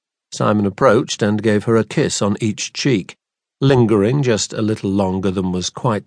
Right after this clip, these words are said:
necessary. "Uh, we're still at the champers stage, so you've got plenty of time to set up." "Everything going okay?" "Absolument parfait,"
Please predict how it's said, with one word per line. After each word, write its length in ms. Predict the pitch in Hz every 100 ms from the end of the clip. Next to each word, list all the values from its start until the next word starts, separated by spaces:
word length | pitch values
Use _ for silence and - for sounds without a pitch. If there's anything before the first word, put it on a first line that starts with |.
| -
necessary. 760 | 95 85 104 - 101 117 165 139 _ _ _ _ _ _ _ _ _ -
"Uh, 100 | 170
we're 160 | 185
still 240 | 185 - 220
at 80 | 208
the 80 |
champers 540 | 190 214 226 214 120 104
stage, 380 | - 104 95 95
so 100 | 151
you've 260 | 165 151
got 120 | 175
plenty 260 | - 202 190
of 80 | 131
time 220 | 143 113
to 80 | 107
set 260 | - 117
up." 320 | 123 87 143 - _ _ _ _ _ _ _ _ _ -
"Everything 300 | 165 165 190
going 280 | 175 139 117
okay?" 440 | 110 107 139 208 - _ _ _
"Absolument 960 | - 175 143 - 160 147 143 147 143 131
parfait," 680 | 156 139 131 - 269 101